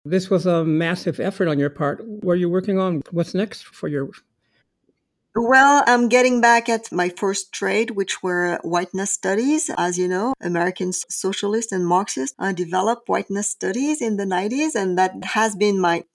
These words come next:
Speaker 2: point of entry into African American history, ironically enough.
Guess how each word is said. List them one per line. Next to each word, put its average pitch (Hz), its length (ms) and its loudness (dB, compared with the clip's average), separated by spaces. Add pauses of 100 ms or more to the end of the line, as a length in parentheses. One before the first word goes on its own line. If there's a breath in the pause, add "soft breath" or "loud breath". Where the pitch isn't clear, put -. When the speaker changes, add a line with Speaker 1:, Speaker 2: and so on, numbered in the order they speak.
Speaker 2:
point 170 280 -6
of 160 180 -8
entry 185 560 -4 (340 loud breath)
into 170 720 -2 (100)
African - 360 -6
American 156 320 -10
history, 170 720 -6
ironically 156 580 -4
enough. - 380 -12